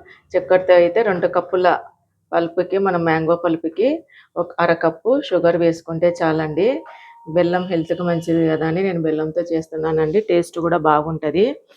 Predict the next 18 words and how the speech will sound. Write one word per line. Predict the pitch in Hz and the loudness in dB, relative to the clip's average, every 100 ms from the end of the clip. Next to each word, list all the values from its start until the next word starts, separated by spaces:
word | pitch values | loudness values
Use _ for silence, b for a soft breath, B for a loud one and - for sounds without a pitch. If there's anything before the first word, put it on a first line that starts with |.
| B - | B -6
మనకు | 175 170 160 | -4 0 2
అలాగే | 165 175 190 262 - B B - | 2 2 2 0 -4 B B -4
ఈ | 180 | 0
కప్పుతో | 175 175 175 202 | 0 0 0 2
మూడు | 190 180 | 2 0
కప్పులు | 175 165 - 185 | 2 0 2 0
మనం | 180 170 170 | 0 -2 0
మ్యాంగో | 165 165 180 | 0 0 -2
పల్ప్ | 180 165 170 180 | 0 0 0 -4
తీసుకున్నాం | 170 - 170 175 165 | -4 -4 -6 -4 -2
కాబట్టి | 160 160 165 233 - | 0 0 -2 -4 -6
ఒక | 185 | -4
కప్పు | 180 165 160 - 247 339 B B B | -2 -2 -4 4 4 4 B B B
ఇదే | 175 180 185 | -2 0 0
కొ-, | - 151 | -2 -2
కొలతతో | 175 160 170 180 254 370 b b b | -2 0 -2 0 0 -2 b b b
బెల్లం | 160 170 170 | 0 0 0
తీసుకున్నానండి. | 175 165 - 165 156 156 160 156 196 | -2 -6 -6 -8 -4 -2 -2 2 2